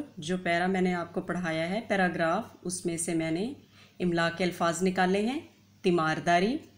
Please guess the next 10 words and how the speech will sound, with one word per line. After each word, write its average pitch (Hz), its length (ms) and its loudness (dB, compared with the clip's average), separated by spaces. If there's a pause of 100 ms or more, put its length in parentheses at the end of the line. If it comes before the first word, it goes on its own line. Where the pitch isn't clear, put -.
(360)
मुसलमान, 170 720 2 (360)
दुश्मनों, 170 540 2 (720)
ख्याल, 170 680 2 (440)
मालूम, 175 640 2 (400)
बीमार, 170 680 4 (400)
अच्छे। - 380 0 (640)
आपने 156 420 0 (280)
इन 175 160 0
लाइनों 151 380 0
पर 208 280 0